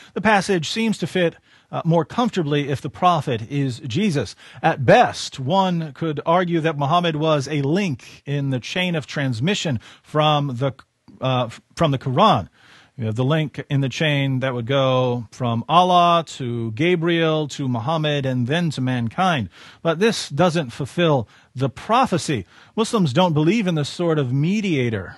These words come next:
required by Deuteronomy eighteen. In Christianity, however, Jesus is a permanent mediator. As we read in First Timothy two, five through six,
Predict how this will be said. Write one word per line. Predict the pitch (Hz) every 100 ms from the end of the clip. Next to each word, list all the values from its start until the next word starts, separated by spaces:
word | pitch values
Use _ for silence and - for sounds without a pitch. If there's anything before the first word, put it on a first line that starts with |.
| _
required | 165 127 - 170 190 156 110
by | 104 120
Deuteronomy | 135 143 139 135 127 113
eighteen. | 113 - 202 147 - _ _ _ _ _ _ _
In | 135 123
Christianity, | 240 - 233 220 262 160
however, | 95 - 139 131 113
Jesus | 110 180 160 160 - 190
is | 208 170 113 101
a | 135
permanent | 127 - 202 165 127 - _ _ -
mediator. | 139 190 180 147 123 87 - _ _ _ _
As | 113 113 113 107
we | 123
read | 127 147 131
in | 117
First | 147 113
Timothy | 165 143 139 117
two, | - 185 139
five | 151 143 131
through | 135
six, | - 185 170 -